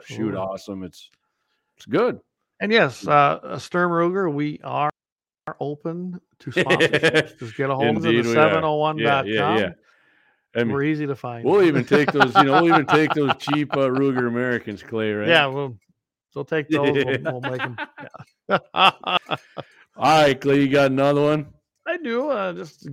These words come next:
Speaker 2: give me a minute here. I better stop sharing that, right? There we go. So, as we all know, there's been an ongoing battle in the courts about, uh,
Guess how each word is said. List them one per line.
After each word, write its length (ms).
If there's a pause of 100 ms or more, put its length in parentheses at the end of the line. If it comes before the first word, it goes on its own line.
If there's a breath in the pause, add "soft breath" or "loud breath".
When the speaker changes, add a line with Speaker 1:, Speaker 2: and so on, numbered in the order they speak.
Speaker 2:
give 140
me 120
a 20
minute 280
here. 160
I 40
better 340
stop 340
sharing 440
that, 260
right? 220 (520)
There 140
we 60
go. 200 (540 soft breath)
So, 440 (720)
as 240
we 140
all 160
know, 200
there's 160
been 180
an 80
ongoing 920
battle 400
in 100
the 80
courts 440
about, 500
uh, 220